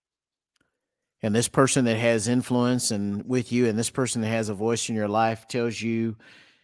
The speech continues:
"Yeah, I think it's more light blue than yellow." You're gonna stop and listen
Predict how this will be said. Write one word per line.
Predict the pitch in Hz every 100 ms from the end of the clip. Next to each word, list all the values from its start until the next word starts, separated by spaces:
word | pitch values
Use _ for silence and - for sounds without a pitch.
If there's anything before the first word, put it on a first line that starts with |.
| _ _ _
"Yeah, | - 120 135 143 147 143 143 139 139 139 -
I | 117 120
think | 117 123 117
it's | 113 -
more | 101 104
light | 98 95 101 -
blue | 92 78 73 _ _ _ _ _ _ _ -
than | 101
yellow." | 98 95 87 87 110 _ _ _ _ _ _ _ _ _ _ _ _ _ _ _ _ _ _ _ _
You're | 113 127
gonna | 165 226 196
stop | - 175 160 -
and | 135 113
listen | 131 160 - 120 107 98 92